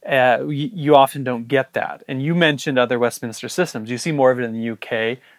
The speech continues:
You see it taken to an extraordinary degree in Australia, and here, not so much. Uh, now, I'm wondering whether you think we can rebalance that and, and how we might go about doing that, if so.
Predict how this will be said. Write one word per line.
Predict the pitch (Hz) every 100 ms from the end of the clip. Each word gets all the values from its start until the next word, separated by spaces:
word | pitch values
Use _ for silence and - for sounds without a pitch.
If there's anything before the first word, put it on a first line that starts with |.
| -
You | 139
see | -
it | 139 -
taken | 131 127
to | 127
an | 110
extraordinary | - - 127 135 117 113
degree | 113 117 110
in |
Australia, | 110 107 - 170 151 - - - - - _ _
and | 151 120
here, | 135 123 117 - _ -
not | 123 -
so | - 123
much. | 147 - - - - - - _ _
Uh, | - - - 104 - 165
now, | 139 127
I'm | 135
wondering | 202 226 180 139 131 123 _ _ _ _
whether | 233 247 220 160 151 143
you | 139
think | 160 135
we | 135
can | 131
rebalance | 127 117 123 123 123 101 -
that | 98 87 -
and, | 147
and | - -
how | - 135
we | 123
might | 120 123
go | - 117
about | 117 113
doing | 123 117
that, | 110 104
if | 98
so. | - 110 -